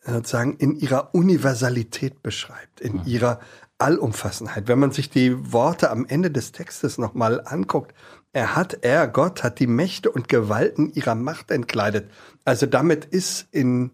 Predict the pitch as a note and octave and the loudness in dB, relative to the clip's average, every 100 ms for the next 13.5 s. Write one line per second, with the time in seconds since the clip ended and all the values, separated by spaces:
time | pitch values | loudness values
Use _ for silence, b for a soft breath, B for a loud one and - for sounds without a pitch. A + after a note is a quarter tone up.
0 | _ _ _ _ _ A#2 B2+ D#3 - - | _ _ _ _ _ 0 2 2 0 -2
1 | - G#2 D3+ - D#3+ C#3+ C#3 A2 A2 D3+ | -2 0 0 -2 -2 0 0 2 0 0
2 | D#3+ D#3 - A#2+ D3+ E3+ b b b _ | 0 -4 -6 -2 -2 -4 b b b _
3 | _ C#3+ - - F3+ - A#2+ - - F#2+ | _ -4 -2 -2 -2 0 0 -2 -4 -2
4 | G2+ G2 B2+ - D#3+ G3+ F3 B2 B2+ F#3+ | -2 0 -2 0 0 2 0 2 2 2
5 | G3+ - G#2+ G#2 - B2 A2+ B2 C#3 D3 | 0 -4 -2 -2 0 -2 0 2 4 4
6 | D3+ B B B B B _ _ _ _ | 2 B B B B B _ _ _ _
7 | - G#3+ A#3 - D3+ D#3+ D#3+ D3+ C3+ D#3 | 4 4 4 2 2 4 4 4 4 0
8 | - - D3+ A#2 G2+ F2+ E2+ F#2 - - | -6 -4 -2 0 0 -2 -6 -10 -14 -14
9 | _ B F#2+ E2 B2+ A2 A#2 D3 C#3 D#3 | _ B -18 -4 0 2 2 2 2 0
10 | - D#3 F3+ D#3 A2+ C3 F3 D3+ - - | 0 0 2 2 4 4 4 2 -4 -6
11 | - B2 G2 - E3 G3 - - C3+ B2+ | 2 2 2 2 2 2 -6 -2 4 4
12 | D#3 F3+ - D3+ D3+ A#2 G#2 - G#2+ C3 | 4 0 0 2 2 0 -4 -6 -4 -2
13 | F#3+ C3 C3+ C#3 - | 2 2 2 0 -6